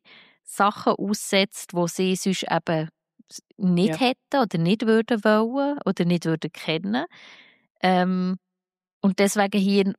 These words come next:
Speaker 1: also nochmal ganz klar, unsere fachliche Meinung ist, Doktorspiele gelten in der Regel als unproblematisch, äh, und es ist wie Teil von der Entwicklung. Eben wichtig, einfach die Situation freiwillig,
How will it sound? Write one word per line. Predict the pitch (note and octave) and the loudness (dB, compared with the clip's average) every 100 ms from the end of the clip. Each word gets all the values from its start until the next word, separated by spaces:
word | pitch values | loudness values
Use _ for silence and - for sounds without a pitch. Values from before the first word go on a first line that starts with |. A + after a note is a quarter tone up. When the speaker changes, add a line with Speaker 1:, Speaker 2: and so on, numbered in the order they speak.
| - | -4
Speaker 1:
also | - F3 G3 | -2 0 0
nochmal | F#3 F#3 F3+ | 0 2 2
ganz | F#3 E3+ - | 2 -2 0
klar, | F#3 | 0
unsere | F3 F#3 F#3+ | 2 0 -4
fachliche | - E3 - G3+ F#3 F3 | 2 0 2 -2 0 -2
Meinung | E3 D#3 D#3+ E3 D#3+ - | -2 -2 -2 -2 -4 -6
ist, | - - - - _ - | -8 -8 -12 -18 _ 0
Doktorspiele | F3 E3 - F3+ - - E3 E3 D#3 D#3 D#3+ _ _ _ _ _ - | 0 0 -4 -8 -8 -4 -2 -2 -2 -4 -6 _ _ _ _ _ -6
gelten | D#3+ D#3+ F3 E3 | 0 0 0 0
in | E3+ | 0
der | D#3+ D#3 | 0 0
Regel | D#3+ E3+ | -2 2
als | D#3 D#3 | 2 2
unproblematisch, | - G3+ G3+ F3+ F3 F3+ E3 D#3+ D#3+ D#3+ - D#3+ D#3+ - - _ - _ _ | 2 4 4 2 0 2 0 2 2 0 -2 -4 -4 -6 -10 _ -20 _ _
äh, | E3+ E3 E3 | 2 4 2
und | F3+ E3 | 0 -2
es | D#3+ | -2
ist | D#3+ - | -4 -4
wie | E3+ - | -6 -4
Teil | D3 C#3 D3 | -4 -4 -6
von | - E3 | -8 -6
der | - | -6
Entwicklung. | D#3+ - E3+ D3 - - - - | -8 -10 -6 -6 -8 -12 -12 -6
Eben | - E3 - | -4 -2 -2
wichtig, | G#3 F#3 F3 E3+ E3 | 2 2 2 -2 0
einfach | E3 D#3+ | 0 -2
die | - | -4
Situation | E3+ E3 E3 E3+ D#3+ E3 | -2 -2 -2 -2 0 -2
freiwillig, | F#3 F3+ F#3 F#3 F3 F3 - | 0 2 2 0 0 -2 -4